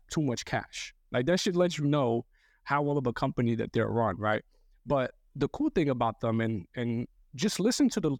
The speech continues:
to the terms loosely, but I want you thinking about from where you sit and the type of business that you operate, or the type of brand that you run, or the type of brand that you hope to one day create, which I hope is sometime soon. I want you to just think about,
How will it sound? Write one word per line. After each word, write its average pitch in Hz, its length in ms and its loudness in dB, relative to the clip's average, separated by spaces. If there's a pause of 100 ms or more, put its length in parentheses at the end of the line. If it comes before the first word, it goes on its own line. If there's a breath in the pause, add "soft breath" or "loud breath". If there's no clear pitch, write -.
to - 120 -2
the 127 80 0
terms 151 420 0
loosely, 180 520 0
but 135 120 0
I 123 60 0
want 170 320 -2
you 175 60 -2
thinking 170 420 0
about 110 460 0 (400)
from 123 520 0 (580)
where 180 220 4
you 202 220 4
sit - 460 -2 (360)
and 127 120 2
the 120 40 0
type - 280 0
of 127 100 0
business 135 340 2
that - 200 -2
you 131 160 0
operate, 107 460 -2
or 107 80 -4
the 113 60 -2
type 156 220 -6
of 131 100 -6
brand 127 360 0
that - 180 -2
you 147 60 2
run, 139 280 2
or 104 60 0
the 110 60 0
type 143 240 -2
of 147 100 -2
brand 139 280 2
that 123 160 -2
you 135 60 -2
hope 147 220 -2
to - 100 -2
one 127 220 2
day 117 140 0
create, 147 460 0
which 110 180 -6
I 113 80 0
hope 113 240 -4
is 131 80 -2
sometime 139 420 0
soon. 147 340 2 (640)
I 147 40 -2
want 202 180 2
you 302 60 4
to 269 60 2
just 220 180 0
think 196 160 0
about, 135 260 2